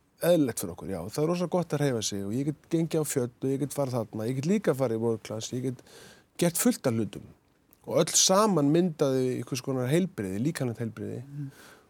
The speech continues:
Speaker 1: og okkur vantar meira andlegt samskonar inn í okkar líf, finnst mér almennt.
Speaker 2: Mhm.
Speaker 1: Og hérna,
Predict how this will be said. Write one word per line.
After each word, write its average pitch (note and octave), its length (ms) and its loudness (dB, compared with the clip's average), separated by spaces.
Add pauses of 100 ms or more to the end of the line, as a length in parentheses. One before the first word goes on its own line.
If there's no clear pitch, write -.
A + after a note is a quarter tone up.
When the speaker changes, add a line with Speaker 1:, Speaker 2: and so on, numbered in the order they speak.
(140)
Speaker 1:
og D3 280 4
okkur D#3+ 240 -2
vantar F3+ 460 2 (340)
meira C3+ 540 2 (480)
andlegt D3+ 560 0
samskonar - 640 -2 (540)
inn C3+ 260 2
í A#2+ 200 0 (720)
okkar A#2+ 260 -2
líf, G2 320 -4
finnst - 440 0
mér D#3+ 280 2 (100)
almennt. B2 460 -4 (160)
Speaker 2:
Mhm. C#3+ 120 -2 (420)
Speaker 1:
Og C3 120 -2
hérna, C3 380 0